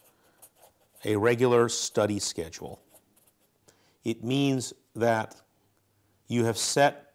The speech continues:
in your mind that you're going to pass these modules over a certain period of time.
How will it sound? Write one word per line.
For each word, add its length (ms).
in 180
your 140
mind 480
that 220
you're 80
going 240
to 100
pass 420
these 240
modules 600
over 180
a 60
certain 340
period 300
of 100
time. 400